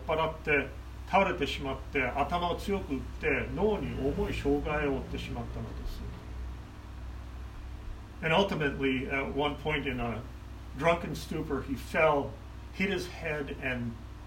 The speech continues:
sustained a severe brain injury.結果し-、結果として彼は、え、病院の精神科に何年も、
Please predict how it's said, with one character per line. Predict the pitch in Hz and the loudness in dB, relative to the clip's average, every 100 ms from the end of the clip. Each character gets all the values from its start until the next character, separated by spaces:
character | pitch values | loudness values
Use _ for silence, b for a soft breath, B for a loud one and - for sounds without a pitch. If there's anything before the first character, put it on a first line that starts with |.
| - | -12
sustained | - 143 - 156 131 | -8 -6 -2 -2 -2
a | |
severe | 117 - 117 110 143 143 | -4 -4 -4 0 2 2
brain | 135 - 117 131 127 113 | 2 0 -2 -2 -4 -6
injury. | 107 98 95 95 - - - - - - - - - - - - - - - - - - - - - - - - - - - - - - - - 175 | -8 -8 -8 -8 -10 -10 -10 -10 -12 -10 -10 -10 -10 -10 -10 -10 -10 -10 -10 -10 -10 -10 -10 -10 -10 -10 -10 -10 -10 -10 -10 -10 -10 -10 -10 -6 -6
結 | - 180 | 0 0
果 | - 185 | 0 -2
し-、 | - 139 - - - | -2 -4 -6 -8 -4
結 | 175 175 | -4 -2
果 | 196 | -4
と | - | -4
し | - | -6
て | - | -8
彼 | - 175 165 | -2 -2 0
は、 | 143 135 120 107 - - - - - - - - - - - | 2 4 4 0 -6 -12 -12 -12 -12 -12 -12 -12 -12 -12 -6
え、 | 139 120 | -4 0
病 | 156 170 | 0 0
院 | 170 | -2
の | |
精 | 151 170 | -4 -6
神 | 165 - 180 156 | -6 -6 -6 -4
科 | 156 | -2
に | 135 113 | 0 -2
何 | 135 170 165 | 0 -2 -2
年 | 123 113 | -2 -2
も、 | 113 135 120 | 0 0 0